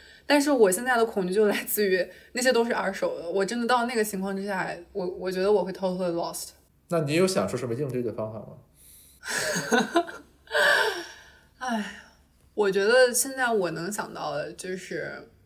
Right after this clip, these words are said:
Speaker 1: 在身边能够有一些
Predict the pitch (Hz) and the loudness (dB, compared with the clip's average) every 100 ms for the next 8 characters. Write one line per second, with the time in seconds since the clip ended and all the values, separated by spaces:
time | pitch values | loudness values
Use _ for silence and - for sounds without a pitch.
0 | _ _ _ _ - 226 214 233 226 226 | _ _ _ _ 0 0 0 -2 0 0
1 | 220 185 190 202 185 180 180 180 _ _ | 0 -2 0 0 0 -2 -6 -14 _ _
2 | _ _ _ _ _ - 185 165 165 208 | _ _ _ _ _ -6 -2 -2 -2 -2
3 | - 220 214 214 214 208 | 2 4 4 2 0 -4